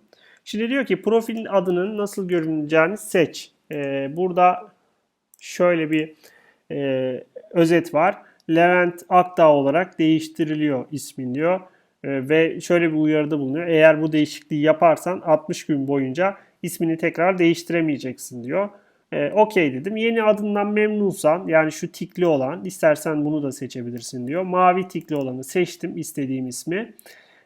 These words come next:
E, lütfen şifreni gir diyor. Burada hesabımın şifresini girdikten sonra değişiklikleri kaydet dediğimde ismim tamamen değişmiş olacak. Bilgisayardan bu şekildeydi. Şimdi gelin bir de bunu mobilden nasıl yapabileceğinize bir bakalım.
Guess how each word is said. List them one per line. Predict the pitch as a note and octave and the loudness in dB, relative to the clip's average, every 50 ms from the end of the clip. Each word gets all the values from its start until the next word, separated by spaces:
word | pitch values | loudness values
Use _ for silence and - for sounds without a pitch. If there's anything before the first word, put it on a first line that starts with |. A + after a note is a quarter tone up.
| _ - | _ -4
E, | D#3 D3 C#3+ C#3+ C#3+ C#3+ C#3+ C#3+ C#3+ C#3 C#3+ D3 E3+ F#3+ | -2 0 2 2 2 2 2 0 0 -2 -4 -4 -6 -6
lütfen | G3+ G#3+ - - G3+ F#3 F#3 | -8 -4 4 6 6 6 6
şifreni | F#3 - G#3 - - F#3 E3 D#3+ D3 | 2 -4 -6 -2 0 0 0 0 0
gir | D3 C3+ C3 | -2 -2 -2
diyor. | E3 G3+ A#3 A#3+ | -2 -2 -2 -2
Burada | A#3+ G#3+ A3+ A3 | -2 0 0 0
hesabımın | A3+ A3 A3 - A3 G#3+ G3 G#3+ A#3 B3 | 0 0 4 6 6 6 6 2 -2 -6
şifresini | - - B3 G#3 - F#3+ F3+ F#3 - D#3+ C#3+ D3 F3+ | -6 -8 -10 -4 -2 -2 -2 -2 -4 -6 -6 -4 -2
girdikten | A3 B3 A#3 G#3 G#3 G3+ - - E3+ D3+ C#3 | -2 -2 -2 -2 -4 -4 0 0 0 0 0
sonra | B2+ - D3 D3+ F#3+ A3+ A#3 - - - | -2 -4 -4 -2 -2 -2 -4 -6 -6 -2
değişiklikleri | A3+ A3+ A3 G#3 G3+ A3 - - G3+ - - F#3 E3 E3 | -2 0 0 -2 -4 -10 -12 -14 -6 -2 -2 -2 -2 0
kaydet | - - G#3+ G3+ F#3 E3 D3 - - | 2 4 4 4 4 2 -2 -4 -4
dediğimde | - C3 B2 C3 B2 B2 C3+ E3 G#3 G#3 G#3 - _ _ _ _ - | -6 -6 -6 -6 -6 -6 -4 -4 -4 -4 -6 -10 _ _ _ _ -8
ismim | A3 G3 - - E3+ D#3 D#3+ | -8 -6 -2 -2 -2 -2 0
tamamen | - F#3 F3 D#3 C#3 C3+ D3 E3+ G3 G3 - - _ _ _ _ _ - | 0 0 2 2 2 2 0 0 -2 -2 -6 -14 _ _ _ _ _ 2
değişmiş | G3+ F#3+ E3 C#3 - - - F#3 F#3 - - - _ _ _ _ _ | 4 4 4 4 2 -2 -6 -8 -8 -10 -14 -18 _ _ _ _ _
olacak. | G#3 G#3 F#3+ D3+ B2+ E3+ F#3 G3 - - _ _ _ - | 4 4 4 4 2 0 -2 -2 -4 -10 _ _ _ 0
Bilgisayardan | C#4 B3 B3 A#3 A3 - F#3+ E3+ E3+ F3 F#3+ A#3 A#3+ A#3 A3+ | 0 2 0 0 2 4 6 8 8 6 4 2 -2 -2 -2
bu | A3+ | -4
şekildeydi. | G#3+ - G3 E3+ D#3 D3 C#3+ D3+ E3+ A3+ | -2 -2 -2 -2 0 0 0 0 -2 -4
Şimdi | - - A3 G#3+ | -6 -8 -8 -4
gelin | G3 A3 A3 G#3 G#3+ G#3 | -2 -2 -2 -2 -2 -2
bir | G#3+ G#3+ F3+ | -4 -2 -4
de | F#3 F#3 | -2 -2
bunu | F#3+ F3 D#3+ F3 F#3+ - - | 0 -2 -2 -2 -4 -6 -6
mobilden | F#3+ F#3 G3 F#3 E3+ D#3+ C#3+ C#3 D#3 E3 E3+ F3 | -2 0 0 2 2 2 2 2 2 2 2 0
nasıl | E3+ F3 E3+ - D#3 | -4 -6 -4 -4 -6
yapabileceğinize | D3 C3 C#3 C3+ B2+ B2+ B2+ B2 C3+ C3+ C3+ C3 C3+ C#3 E3+ F3+ F3 F3 _ _ | -6 -4 -6 -6 -8 -8 -8 -6 -6 -6 -6 -6 -8 -6 -8 -8 -8 -10 _ _
bir | E3+ D3 | -4 -2
bakalım. | C3+ B2+ B2+ - A#2+ A2+ | -2 -4 -4 -8 -8 -6